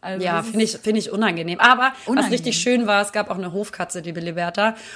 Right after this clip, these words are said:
Speaker 2: Und
Speaker 1: Ja.
Speaker 2: da dachte ich mir so, ey, wenn ich die nicht zu Hause haben kann, dann wenigstens auf dem Hof. Ja.
Speaker 1: Aber es gibt, ja, auf Reithöfen gibt's immer Hofkatzen.
Speaker 2: Und das war auch so ein richtig schöner Tag, Liberta. Das war so ein,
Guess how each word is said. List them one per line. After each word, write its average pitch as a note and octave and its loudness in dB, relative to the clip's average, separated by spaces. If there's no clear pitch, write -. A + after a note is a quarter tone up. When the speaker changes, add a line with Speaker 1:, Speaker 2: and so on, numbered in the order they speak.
Speaker 2:
Und F#3+ -4
Speaker 1:
Ja. G3 0
Speaker 2:
da F#3+ 2
dachte G3 -6
ich F#3+ -8
mir G3 -2
so, F3+ -6
ey, F3+ -4
wenn G3 -2
ich G3+ -6
die G3 -6
nicht F#3+ -6
zu F3+ -8
Hause F#3 -4
haben F3 -6
kann, F3 -10
dann E3 -8
wenigstens E3+ -10
auf - -16
dem E3 -12
Hof. - -12
Ja. - -14
Speaker 1:
Aber G#3 -8
es A#3 -12
gibt, - -12
ja, A#3+ 0
auf A#3 -8
Reithöfen A3+ -2
gibt's G3+ -6
immer F#3+ -4
Hofkatzen. F#3 -8
Speaker 2:
Und A#3 0
das B3+ 0
war D4+ 6
auch - 0
so A#3+ -2
ein D4 -2
richtig D4+ -4
schöner C#4+ -2
Tag, C#4 -6
Liberta. A3+ -2
Das A3+ 0
war B3+ 0
so C4 -4
ein, B3 -2